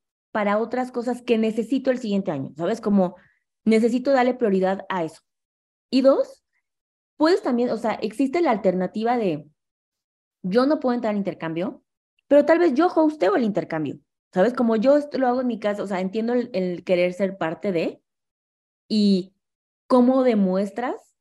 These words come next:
a través de otros actos, y tú eres ese ejemplo, que no tienen que ver con dinero, ¿no? Y eso empieza a poner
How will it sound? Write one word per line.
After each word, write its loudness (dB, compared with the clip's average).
a 0
través 2
de 2
otros -4
actos, -8
y 4
tú 4
eres 6
ese 0
ejemplo, -2
que 4
no 2
tienen 0
que 2
ver 2
con 0
dinero, -6
¿no? -6
Y 8
eso 4
empieza 4
a -2
poner 0